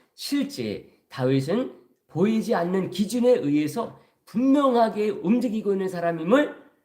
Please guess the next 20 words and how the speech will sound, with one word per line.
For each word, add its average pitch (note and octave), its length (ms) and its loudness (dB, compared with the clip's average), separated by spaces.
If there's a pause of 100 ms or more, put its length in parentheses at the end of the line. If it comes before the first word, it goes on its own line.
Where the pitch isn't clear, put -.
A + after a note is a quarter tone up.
(140)
어, - 300 -20
보여주는 G#2 460 -12
것이죠. - 380 -20 (2500)
요압의 A2 540 -4
됨됨이, A#2+ 680 -6 (380)
아브넬의 A#2+ 600 -4
됨됨이, A#2 800 -4 (200)
그런 G#3 320 0
가운데 F#3+ 380 2
그 F#3 120 -6
속에서 F3+ 440 -6
다윗이 C#3+ 320 -6
어떻게 C3+ 320 -6
행동하고 A#2+ 480 -4
있느냐. F#2 520 -14 (2250)
겉으로 E3 340 0
보게 E3 240 0
되면 D#3+ 240 -2
어떤 C#3 240 -2
면에서는 D#3 500 -2